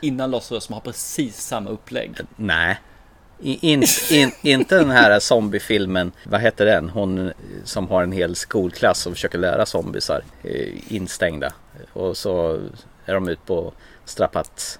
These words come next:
Speaker 2: vad fan heter den som du gillade så mycket, med Glenn Close?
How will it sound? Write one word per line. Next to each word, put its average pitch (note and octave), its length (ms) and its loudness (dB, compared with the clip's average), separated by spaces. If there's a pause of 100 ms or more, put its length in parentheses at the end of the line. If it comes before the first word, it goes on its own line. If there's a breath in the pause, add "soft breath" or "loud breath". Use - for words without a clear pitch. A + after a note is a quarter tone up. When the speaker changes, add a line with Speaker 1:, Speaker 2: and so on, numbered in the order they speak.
(140)
Speaker 2:
vad - 100 -16
fan G#2 220 -6
heter - 220 -8
den E2 300 -6 (100)
som G#2+ 220 -10
du F#2+ 120 0
gillade E2+ 340 0
så - 140 -10
mycket, - 340 -8 (100)
med F#2+ 180 -6
Glenn F2+ 200 0
Close? - 420 -2